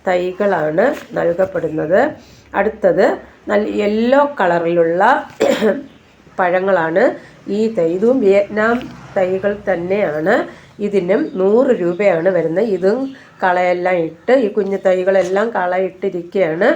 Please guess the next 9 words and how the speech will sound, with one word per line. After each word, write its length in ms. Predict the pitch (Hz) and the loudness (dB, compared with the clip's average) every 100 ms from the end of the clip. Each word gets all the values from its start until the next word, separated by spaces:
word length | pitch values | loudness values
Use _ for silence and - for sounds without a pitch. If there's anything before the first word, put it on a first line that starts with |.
| - - _ 190 | -2 -16 _ -2
നൂറ് 320 | 202 220 233 190 | 2 4 4 0
രൂപയാണ് 680 | 170 185 190 185 156 156 220 320 - - - | -2 -2 2 2 2 0 0 -2 -6 -20 -10
ഇതിൻ്റെയൊക്കെ 520 | 175 170 170 170 175 233 311 - - | -6 -4 -2 -2 0 -2 -2 -10 -8
റേറ്റ് 460 | 165 170 170 - 226 302 - - | -2 -2 -4 0 0 2 -4 -8
വരുന്നത്. 480 | 165 160 151 143 139 - - - - - - - - 190 | -6 -6 -6 -8 -10 -14 -20 -20 -20 -20 -20 -14 -2 0
ആവശ്യമുള്ളവർ 840 | 180 175 190 165 165 160 165 226 277 170 | 0 -4 -6 -4 -2 -2 0 0 -2 -4
വാങ്ങുക. 420 | 160 160 160 165 202 339 - - - _ _ _ _ - - - _ _ _ _ _ _ _ _ _ - _ _ _ _ _ 202 | -4 -4 -2 0 2 0 -4 -16 -20 _ _ _ _ -20 -20 -20 _ _ _ _ _ _ _ _ _ -20 _ _ _ _ _ -4
അടുത്ത് 360 | 190 170 - 220 381 - - _ _ - 226 | -4 -2 2 2 2 -4 -20 _ _ -6 -2
നമ്മുടെ 340 | 208 196 196 | 0 2 2